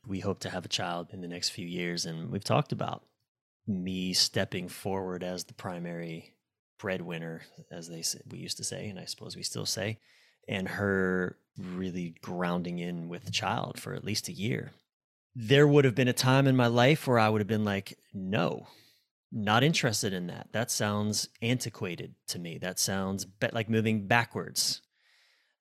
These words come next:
There was definitely a time in my life where I would not have been on board on that. But as I have learned and grown and just come to understand intimacy and relationship, and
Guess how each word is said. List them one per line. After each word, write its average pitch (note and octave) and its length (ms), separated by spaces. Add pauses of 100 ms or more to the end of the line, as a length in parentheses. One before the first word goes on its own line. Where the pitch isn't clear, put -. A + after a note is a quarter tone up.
There G#2+ 100
was F#2+ 120
definitely G#2 520
a F#2+ 40
time F#2+ 220
in F2 60
my F2+ 100
life F2 280
where F#2 80
I F2+ 40
would F#2 140
not F#2 160
have F2+ 80
been F2+ 120
on E2+ 120
board G#2+ 200
on F2+ 120
that. E2+ 180
But F2+ 180 (120)
as G#2 200
I G2 140
have F2+ 160
learned G#2 640 (280)
and F#2 180
grown G#2 560
and E2+ 360
just - 200
come G#2+ 160
to G2+ 240
understand G2+ 800 (720)
intimacy G#2 760
and G2+ 200
relationship, G2+ 880
and F#2+ 300